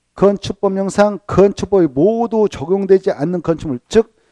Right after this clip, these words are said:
건축법에 있는 일 조부터 끝조까지 전혀 적용되지 않는 건축물이 있습니다. 이 다섯 개를 꼭 암기해야 돼요. 그래, 건축법에 적용받지 않는 거예요. 건축법 일 조부터 끝조까지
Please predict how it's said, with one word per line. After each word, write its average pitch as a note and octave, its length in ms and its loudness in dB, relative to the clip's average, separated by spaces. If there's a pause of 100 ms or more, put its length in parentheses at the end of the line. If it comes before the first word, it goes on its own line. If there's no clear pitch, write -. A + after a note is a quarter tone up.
(200)
건축법에 G3+ 560 2
있는 G3+ 340 0
일 D#3 140 4
조부터 G3+ 300 -2
끝조까지 E3+ 680 -2 (340)
전혀 G3 360 2
적용되지 F#3 540 -2
않는 F3+ 200 2
건축물이 E3+ 360 -6
있습니다. C#3+ 540 -4 (720)
이 G3 260 2 (340)
다섯 D3+ 400 0
개를 F3+ 200 4
꼭 F3 200 2
암기해야 E3 340 2
돼요. E3+ 380 2 (1000)
그래, D3+ 280 4 (320)
건축법에 G3+ 1160 0
적용받지 F3 540 0
않는 D#3 180 0
거예요. B2 320 0
건축법 F3 480 -2
일 D3 60 -8
조부터 - 300 -2
끝조까지 D#3 640 -2